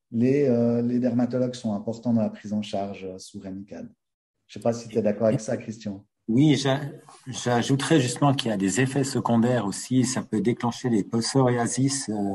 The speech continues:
Speaker 2: induits par ce médicament. Et <clears throat> d'habitude, on arrive à le traiter nous-mêmes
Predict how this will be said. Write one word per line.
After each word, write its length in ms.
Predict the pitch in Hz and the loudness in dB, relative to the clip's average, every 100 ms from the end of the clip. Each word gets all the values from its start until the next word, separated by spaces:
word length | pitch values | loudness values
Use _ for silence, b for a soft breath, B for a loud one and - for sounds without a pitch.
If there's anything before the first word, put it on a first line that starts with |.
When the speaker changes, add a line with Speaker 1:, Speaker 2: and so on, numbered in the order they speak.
| 98 | 2
Speaker 2:
induits 460 | 117 127 120 135 135 | 4 4 4 2 2
par 140 | 123 | -6
ce 100 | - | -2
médicament. 560 | 120 113 113 107 107 139 139 B B B - | 0 2 0 -2 0 -2 -4 B B B -8
Et 480 | 120 131 131 120 - - | -2 2 2 2 -2 6
<clears throat> 320 | 147 127 104 | 6 6 4
d'habitude, 400 | 113 120 117 135 | 0 -2 -2 -2
on 120 | 113 | 0
arrive 320 | 104 104 135 | 0 0 0
à 100 | 123 | 0
le 100 | 110 98 | 0 -6
traiter 380 | - 117 - 113 | -10 -10 -4 -2
nous-mêmes 840 | 104 117 123 123 127 123 113 101 | 0 0 0 2 2 2 2 0